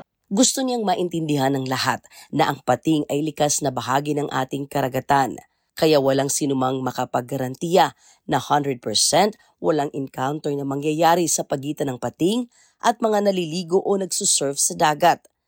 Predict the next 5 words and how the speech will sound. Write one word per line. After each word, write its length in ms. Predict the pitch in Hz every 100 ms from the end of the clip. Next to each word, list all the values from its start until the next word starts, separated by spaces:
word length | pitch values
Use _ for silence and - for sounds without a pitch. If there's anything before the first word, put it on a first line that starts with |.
| _ _
Gayunpaman, 800 | 202 247 269 247 - 202 190 - - _ -
may 160 | 156
mga 320 | 147 139 139
mahahalagang 800 | 143 170 165 208 247 254 208 220
gabay 480 | 208 208 180 139 -